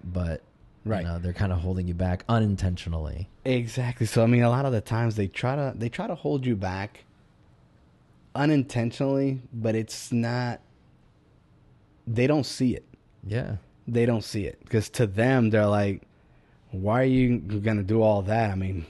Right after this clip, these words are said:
Speaker 2: you're doing great as you are."
Speaker 1: Yeah.
Speaker 2: So there's no vision to try to
Speaker 1: There's no
Speaker 2: grow. There's,
Speaker 1: growth.
Speaker 2: there's no, you know, "Let, let's do better." Like, yeah, I'm doing great right now,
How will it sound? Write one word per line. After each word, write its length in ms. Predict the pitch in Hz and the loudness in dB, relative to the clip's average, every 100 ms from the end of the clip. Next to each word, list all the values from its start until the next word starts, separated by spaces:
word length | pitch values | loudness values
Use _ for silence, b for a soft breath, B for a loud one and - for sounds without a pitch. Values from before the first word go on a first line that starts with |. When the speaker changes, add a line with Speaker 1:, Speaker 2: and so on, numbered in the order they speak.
| - 101 | -14 -6
Speaker 2:
you're 140 | 101 | -2
doing 280 | 107 110 104 | 2 2 2
great 300 | 104 110 107 | 2 2 2
as 180 | 101 92 | 0 -2
you 140 | 101 | -4
are." 260 | 92 87 95 _ _ _ - _ _ _ _ _ _ - | -4 -8 -14 _ _ _ -20 _ _ _ _ _ _ -10
Speaker 1:
Yeah. 320 | 92 90 90 - | -6 -4 -4 -6
Speaker 2:
So 140 | - 123 | 0 2
there's 240 | 123 107 | 2 4
no 240 | 127 123 | 4 4
vision 440 | 104 104 135 117 101 | 2 2 2 2 -2
to 80 | 95 | -2
try 180 | - 107 | -2 -2
to 60 | |
Speaker 1:
There's 100 | 92 | 0
no 40 | 92 | 2
Speaker 2:
grow. 260 | 127 127 | 2 2
There's, 240 | 90 92 90 | 2 2 2
Speaker 1:
growth. 100 | 90 | 0
Speaker 2:
there's 200 | 107 101 | 0 2
no, 540 | 113 117 120 113 101 - b b b b - | 2 2 2 0 -2 -8 b b b b -4
you 80 | 110 | -2
know, 220 | 104 98 | 0 -2
"Let, 300 | 104 110 - | -4 -4 -6
let's 240 | 104 107 | -6 -6
do 180 | - 151 | 0 2
better." 440 | 123 123 175 80 - - - - - _ _ _ _ - | 2 0 0 -4 -12 -20 -20 -20 -20 _ _ _ _ 2
Like, 180 | 123 | 2
yeah, 160 | 107 185 | 4 4
I'm 120 | 117 | 4
doing 220 | 117 120 | 2 2
great 280 | 98 110 165 | 2 0 -2
right 180 | 104 90 | -4 -6
now, 320 | 92 120 160 | -6 -6 -8